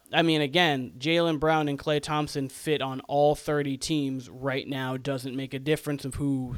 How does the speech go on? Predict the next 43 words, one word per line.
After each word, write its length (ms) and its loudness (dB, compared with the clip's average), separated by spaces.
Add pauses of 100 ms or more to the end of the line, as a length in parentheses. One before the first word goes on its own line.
(340)
who's 260 -6
there. 340 -4 (680)
But 300 -4
it's 240 2
just 200 2
hard 320 6
to 120 0
build. 260 6
I 100 6
think 280 2
in, 140 2
like, 180 2
how 280 6
the 120 4
N 80 2
B 100 2
A 140 6
is 140 2
obviously 340 -4
contractually 880 -2
and 100 -4
everything, 380 -6
it's 80 -6
just 140 -8
hard 340 -2
to 140 -4
build 500 -4 (560)
around 460 0
that 200 -4
specifically. 1000 -4 (280)
Like, 220 0
I 140 4
think 340 -4
you 100 0
could 220 -4
build, 400 0
like, 160 -6
it's 100 -8
easier 280 2
to 80 0
build 260 4
around 240 4
Giannis, 520 0